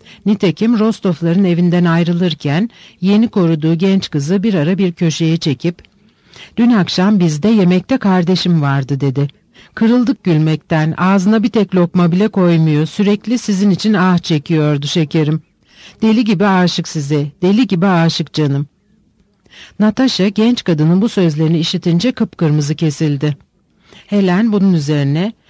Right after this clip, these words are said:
"Şuna bakın tanrım!" diye bağırdı. "Nasıl da kızardı birden tatlım." Sonra Natasha'ya iyice sokularak ekledi. "Kesinlikle gelin.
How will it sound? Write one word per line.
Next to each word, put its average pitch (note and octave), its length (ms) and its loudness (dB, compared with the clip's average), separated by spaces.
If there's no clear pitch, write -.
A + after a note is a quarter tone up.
"Şuna C4+ 340 0
bakın G3+ 300 2
tanrım!" A#3+ 480 2
diye E3 220 2
bağırdı. D#3 600 0
"Nasıl A3+ 280 -2
da B3+ 80 0
kızardı F3 560 0
birden D#3+ 420 0
tatlım." E3 540 0
Sonra A3+ 380 2
Natasha'ya A3 540 0
iyice F#3+ 360 0
sokularak D#3+ 520 0
ekledi. C#3+ 600 -4
"Kesinlikle G#3 720 0
gelin. C#3 360 -2